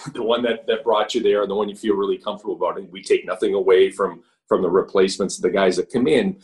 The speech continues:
But again, it's, it's a veteran league, especially in years like this, especially in years when you don't have a lot of time, when you have to make an impact right away, getting your, arguably your, your, your top,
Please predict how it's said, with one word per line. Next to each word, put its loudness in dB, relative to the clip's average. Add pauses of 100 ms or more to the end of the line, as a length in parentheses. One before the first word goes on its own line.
(200)
But -2
again, 0
it's, -4
it's -2
a 2
veteran 2
league, 0 (440)
especially 2
in -2
years 2
like 2
this, -2
especially -2
in 0
years 0
when -4
you -8
don't -2
have -2
a 0
lot 0
of -4
time, -4 (400)
when -4
you -8
have -4
to -2
make -2
an -4
impact -6
right 0
away, -4
getting -2
your, 0 (280)
arguably -2
your, -8
your, -4
your -10
top, -2